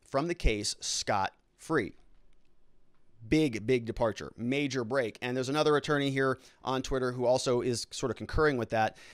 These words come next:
Adriana Lawrence says prosecutors asked the court to give Avenatti eight years, or nine to eleven. So a sentence of thirty months is rather light-handed, particularly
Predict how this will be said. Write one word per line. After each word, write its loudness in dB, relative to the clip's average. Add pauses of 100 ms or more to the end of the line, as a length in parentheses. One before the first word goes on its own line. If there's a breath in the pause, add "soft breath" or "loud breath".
(140)
Adriana 4
Lawrence 2
says 2
prosecutors 0
asked 0
the -4
court 2
to -8
give 2
Avenatti 6
eight 0
years, 0
or -2
nine -2
to 0
eleven. 2 (160 loud breath)
So 2
a 6
sentence 2
of 0
thirty 2
months 0
is -2
rather 4
light-handed, 2
particularly 0